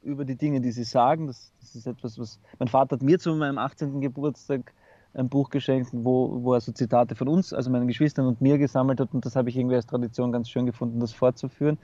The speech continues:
Und habe dann irgendwann beim Schreiben beschlossen, dass das da rein muss. Und da gibt's einfach viele fantastische Z-, Kinderzitate, die ich nicht erklären kann und die ich ganz wunderbar finde. Und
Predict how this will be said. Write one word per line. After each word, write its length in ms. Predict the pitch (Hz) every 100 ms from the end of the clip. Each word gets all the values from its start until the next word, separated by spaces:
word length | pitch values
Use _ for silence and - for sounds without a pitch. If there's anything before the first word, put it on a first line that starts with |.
| - - - - - - - _ -
Und 360 | 143 147 156
habe 160 | 147 151
dann 120 | 180
irgendwann 260 | 170 170 160
beim 140 | 156
Schreiben 300 | 135 139 147
beschlossen, 360 | 143 143 131 147
dass 120 | 131
das 160 | 123 -
da 120 | 135
rein 480 | 123 127 147 196 196
muss. 300 | 208 - -
Und 340 | 170 170 165 156
da 60 |
gibt's 280 | - 160 -
einfach 260 | 143 139 127
viele 220 | 156 151
fantastische 680 | 151 135 135 135 139 143 123
Z-, 180 | - -
Kinderzitate, 880 | 190 185 160 151 - 127 135 170 170 _ - - - _ 147
die 200 | 143 151
ich 140 | -
nicht 220 | 151 -
erklären 520 | 135 - 131 127 156
kann 380 | - 131 135 160
und 600 | - 139 139 135 - -
die 100 | 139
ich 100 | 135
ganz 240 | - 131 -
wunderbar 460 | 135 160 113 123
finde. 460 | 117 127 131 143 131
Und 280 | 131 127